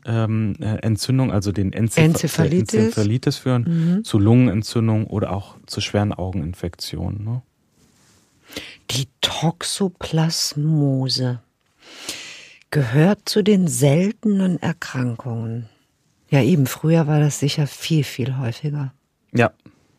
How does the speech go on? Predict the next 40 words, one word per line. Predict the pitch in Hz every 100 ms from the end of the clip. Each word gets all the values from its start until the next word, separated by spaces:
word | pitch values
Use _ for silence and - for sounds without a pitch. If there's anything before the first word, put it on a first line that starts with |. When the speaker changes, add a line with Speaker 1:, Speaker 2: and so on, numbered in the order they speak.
| _ _ _ _ _
Speaker 1:
Ja, | 113 - -
Speaker 2:
Das | 113
Speaker 1:
das | 120
Speaker 2:
heißt, | 160
Speaker 1:
glaube | 131
Speaker 2:
das | 120
Speaker 1:
ich | -
Speaker 2:
ist |
Speaker 1:
auch. | 107 139 170
Also, | - 117 117
Speaker 2:
Mhm. | 165 156 156 165 - -
Speaker 1:
es | 120 107
gibt | 139 143
ja | 117
mehrere, | 120 127 120 -
wir | 90 104 117
haben | 127
jetzt | 135 -
über | 107
die | 98 104
Nahrungsmittel | 104 117 147 139 - 139 135
ja | 127
gesprochen, | 117 - - 127 127
rohe, | 113 120 127
unzureichende, | 87 123 - 107 110 107 117 107 107 104 -
ähm, | 110 107 104 101
gekochtes | 104 - - - 107 -
oder | - 101
gegartes | 95 98 101 - -
Fleisch, | - 107 127 151 -
ne? | 107 143 160 _
Speaker 2:
Mhm. | 180 170 156 180 -
Speaker 1:
Aber, | - 113 110 110 -
äh, | 107 110
auch | 104 -
kontaminierte | 120 107 117 107 104 107 - 107
Oberflächen | 120 143 139 143 135 - 127
hatten | 123 101 104
wir | 107
gerade, | 107 110 131 143